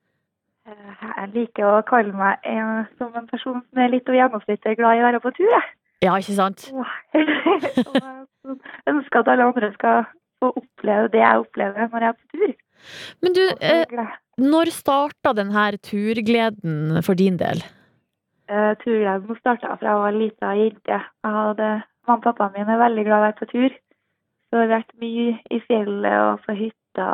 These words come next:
Speaker 1: og på teltturer, og det var ikke bestandig like populært da jeg var i tenårene, men så kommer gleden tilbake igjen da, <laughs> når jeg kommer i verste trassalderen <laughs> igjen.
Speaker 2: <laughs> Ikke sant? Men hva er det med tur som du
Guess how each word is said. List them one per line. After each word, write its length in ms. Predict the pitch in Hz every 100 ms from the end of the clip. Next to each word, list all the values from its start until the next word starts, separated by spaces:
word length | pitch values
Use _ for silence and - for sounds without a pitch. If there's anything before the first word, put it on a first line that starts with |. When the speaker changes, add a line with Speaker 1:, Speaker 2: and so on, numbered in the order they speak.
| -
Speaker 1:
og 220 | 202 196
på 160 | - 208 _
teltturer, 720 | 220 208 190 _ 196 190 190 196 196
og 120 | 190 _ _ _ _ _ -
det 80 | 247
var 80 |
ikke 140 | 208 240
bestandig 320 | 233 233 196
like 300 | 208 214 208
populært 400 | 208 196 190 185
da 80 | 202
jeg 20 |
var 140 | 208 208 190
i 140 | - 220
tenårene, 580 | 233 214 202 202 254 254 - _
men 160 | 226 226
så 140 | - 226 214 214 - _ _ _ _ -
kommer 320 | 196 160 190
gleden 320 | 214 214 202
tilbake 380 | 190 220 196 -
igjen 180 | - 214
da, 140 | 247 240
<laughs> 60 |
når 140 | 247 233
jeg 100 | 262
kommer 300 | 277 269 208
i 60 | 202
verste 260 | 247 214
trassalderen 640 | 202 226 - 190 185 214 -
<laughs> 140 | 254 277
igjen. 260 | 254 208 - -
Speaker 2:
<laughs> 240 | 320 294
Ikke 220 | 285 - 247
sant? 260 | 269 311 - -
Men 160 | - 349
hva 300 | - 349 349
er 240 | - 294 277
det 80 | 233
med 140 | 214
tur 240 | - 262 240
som 380 | - 190 190
du 80 | 185